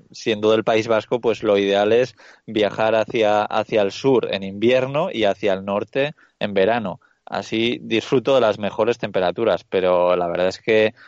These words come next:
pues yo qué sé, he estado en Berlín, donde pues está al norte, se supone que no hace mucho calor, pero ha habido algunos días que ha hecho mucho, mucho calor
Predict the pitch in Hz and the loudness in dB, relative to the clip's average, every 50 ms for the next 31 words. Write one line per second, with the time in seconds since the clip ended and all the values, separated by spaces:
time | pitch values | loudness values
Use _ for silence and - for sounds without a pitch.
0 | - _ _ _ _ _ - - - 98 95 92 95 98 92 - - 98 - 110 | -20 _ _ _ _ _ -6 -2 0 0 0 0 0 -2 -2 -2 -2 -2 0 0
1 | 101 95 - - 101 98 101 101 101 101 104 104 104 107 107 104 104 107 107 110 | 0 0 -2 0 0 2 4 4 4 4 4 4 4 4 2 0 -2 -2 -2 -2
2 | 110 104 107 113 127 127 123 113 107 98 98 92 95 95 98 98 98 98 95 95 | 0 0 0 0 0 0 0 -2 -4 -4 -4 -2 -2 -2 0 2 2 2 2 2
3 | 95 92 92 92 - - _ _ - - - 98 95 - - - 95 95 101 110 | 2 0 -2 -2 -6 -8 _ _ -16 -16 -14 -14 -16 -10 -4 -2 -2 -2 0 0
4 | 120 131 127 - 127 123 117 113 101 - 101 - 104 98 98 95 101 101 101 98 | 0 0 0 0 -2 -2 -2 -4 -8 -8 -6 -4 -4 -4 -4 -4 -4 -4 -4 -4
5 | - 104 101 101 90 107 95 - 101 101 113 127 123 - 101 90 87 90 95 98 | -4 -4 -6 -4 -2 -2 0 0 2 2 2 0 0 0 0 0 0 2 2 0
6 | 98 98 95 98 101 101 98 98 95 101 104 104 107 117 127 131 - _ _ _ | 0 0 -2 -2 -4 -4 -4 -4 -4 -2 0 2 2 2 0 -2 -6 _ _ _
7 | _ _ - 120 110 - 104 92 90 98 110 135 151 147 - 139 120 113 117 117 | _ _ -4 -4 -4 -2 -4 -6 -6 -4 -2 -2 -2 0 0 -2 -2 -2 -4 -4
8 | 110 - 113 - 110 104 104 113 135 175 | -2 -2 0 2 2 2 2 2 0 0